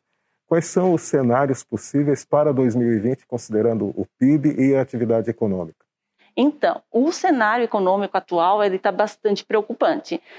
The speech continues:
Speaker 2: É, a gente tem observado aí que vários institutos, principalmente o caso do Banco Central e de outras instituições financeiras, que têm projetado uma queda significativa na ordem de seis, seis e meio por cento.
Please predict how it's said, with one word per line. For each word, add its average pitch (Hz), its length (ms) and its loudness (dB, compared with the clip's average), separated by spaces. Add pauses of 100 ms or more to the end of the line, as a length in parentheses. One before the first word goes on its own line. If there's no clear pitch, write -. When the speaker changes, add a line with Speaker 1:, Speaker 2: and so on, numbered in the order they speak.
(160)
Speaker 2:
É, 190 360 2
a - 120 0
gente 196 240 -6
tem 220 160 0
observado 196 760 0
aí 185 140 2
que 196 160 -2
vários 196 580 0
institutos, 220 840 0
principalmente 262 600 0
o 233 40 -6
caso 202 320 0
do 196 80 2
Banco 196 280 -2
Central 214 720 0 (240)
e 220 80 2
de 196 160 2
outras 247 420 2
instituições 214 540 -2
financeiras, 214 580 0
que 226 100 -8
têm 220 160 -2
projetado 226 560 0
uma 226 160 2
queda 185 380 0
significativa 214 920 0
na 240 160 4
ordem 214 340 2
de 214 140 -2
seis, 220 640 2
seis 196 260 0
e 214 80 0
meio 208 600 2
por 208 160 0
cento. - 480 -4